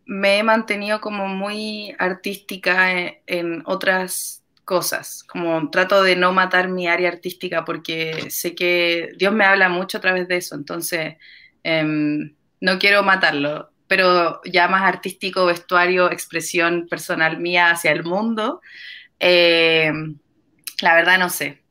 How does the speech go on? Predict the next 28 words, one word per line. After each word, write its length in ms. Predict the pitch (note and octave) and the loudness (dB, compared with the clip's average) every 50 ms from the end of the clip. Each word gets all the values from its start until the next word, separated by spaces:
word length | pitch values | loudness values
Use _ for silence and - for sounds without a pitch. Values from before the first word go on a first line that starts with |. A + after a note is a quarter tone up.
| _ _ _ | _ _ _
como 220 | E3+ D#3+ D#3+ E3 | -10 -6 -4 -4
no 120 | E3+ E3+ | -4 -4
sé, 240 | E3+ - - D3 - E3+ | -6 -6 -6 -4 -4 -2
en 60 | F3 | -4
este 220 | F#3 F#3 - G#3+ | -4 -4 -4 -2
momento 920 | G3+ G3 F#3+ F#3 F#3+ G3 A3 A3 - G#3+ G#3+ A3 G#3+ G#3+ G#3+ G3+ F#3 - - _ _ _ _ | -2 0 0 -2 -2 -4 -4 -6 -8 -8 -6 -6 -6 -6 -8 -8 -10 -12 -14 _ _ _ _
creo 200 | - G3 G3+ G#3 | -4 -2 -2 -2
que 480 | G3+ A3 G#3 G3+ F#3+ F#3 F#3 - - - - | -2 -2 -2 -2 -2 -2 -4 -4 -6 -12 -14
estoy 220 | - F#3 - G3+ G#3 | -14 -6 -4 -2 -2
cerrada 320 | G#3 - G3+ F#3+ F#3 F#3+ | 2 2 4 4 4 4
a 20 | G3 | 4
la 100 | G#3+ A3 | 2 2
idea, 400 | G#3+ F#3+ G3 G3 G#3+ A#3 A#3+ A#3 | 0 0 -2 -2 0 -2 -4 -2
pero 160 | - F#3 F3 | 0 0 0
yo 180 | E3+ E3+ F3+ F#3 | 0 0 -2 -4
soy 160 | F#3 - G#3 G3 | -4 -4 -6 -8
el 100 | F#3 F#3 | -8 -8
tipo 160 | - F#3 F#3+ | -8 -8 -6
de 60 | F#3 | -4
persona 360 | F#3 F3+ - - F#3 F3+ F#3 F3+ | -4 -6 -6 -4 -4 -4 -4 -2
que 100 | - F3 | -2 -4
no 100 | F3 F3 | -4 -4
se 140 | - G3+ | -4 -6
cierra 480 | F3+ - G3 F#3 F#3 G3 G3 G3+ G3 G3 | -6 0 2 2 4 4 4 2 2 0
como 180 | - F#3+ F#3 F3+ | -6 -6 -2 0
a 60 | F3+ | 0
las 180 | F3 E3+ - | 0 -2 -4
cosas, 380 | - - E3 F3 - - B3+ C4+ | -6 -8 -6 -6 -4 -4 -6 -6